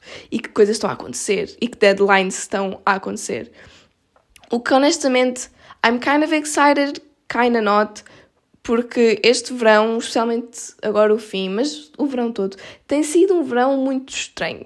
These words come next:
porque eu arrependi-me um bocado de não ir trabalhar este verão, mas pronto, é a vida. Eu senti-me,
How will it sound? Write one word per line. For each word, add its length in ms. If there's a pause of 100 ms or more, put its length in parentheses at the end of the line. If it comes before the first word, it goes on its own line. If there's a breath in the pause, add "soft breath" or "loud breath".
porque 580
eu 220
arrependi-me 520
um 100
bocado 340
de 60
não 240
ir 140
trabalhar 720 (400 soft breath)
este 260
verão, 440 (760 loud breath)
mas 180
pronto, 500
é 140
a 20
vida. 300 (500 soft breath)
Eu 640 (1040)
senti-me, 800